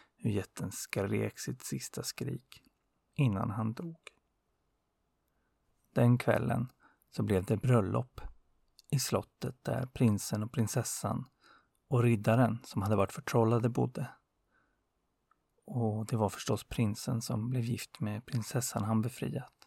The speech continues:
Och han blev rikt belönad för att han hade räddat sin kompis vargen och örnen och duvan. Så han fick massor av guld och rikedomar från dem. Och dagen efter så begav han sig iväg hemåt.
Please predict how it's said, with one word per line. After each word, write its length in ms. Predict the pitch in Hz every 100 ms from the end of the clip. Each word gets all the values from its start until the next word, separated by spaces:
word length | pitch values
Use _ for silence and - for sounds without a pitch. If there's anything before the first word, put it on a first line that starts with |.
| _ _ _ _ _ _ - _ _ -
Och 120 | 110
han 100 | 98
blev 180 | 107 104
rikt 360 | 120 123 -
belönad 480 | - 104 95 107 110
för 120 | -
att 80 | -
han 100 | 110
hade 180 | 101 104
räddat 580 | 123 120 - 120 - - - - _ _ -
sin 120 | 123
kompis 500 | - 104 - 120 -
vargen 560 | - - - - - 131
och 240 | 131 - - - - _ _ _ _ _
örnen 640 | 123 104 95 123 107 156 - _ _ _ _ _
och 200 | - 131
duvan. 460 | 123 135 - - 147 _ _ _ _ _
Så 80 | -
han 120 | 98
fick 160 | 104 -
massor 540 | 120 - - - 110
av 360 | 110 120 127 110
guld 500 | 107 104 107 113 127
och 100 | 117
rikedomar 640 | 113 107 - 117 127 127
från 200 | - 135
dem. 280 | - 151 - _ _ _ _ _ _ - - _ _ -
Och 80 | 110
dagen 240 | 107 110
efter 320 | 113 - -
så 160 | 120 110
begav 300 | 113 110 104
han 140 | 107
sig 160 | 104 117
iväg 280 | 110 98 113
hemåt. 640 | 117 120 117 - _ -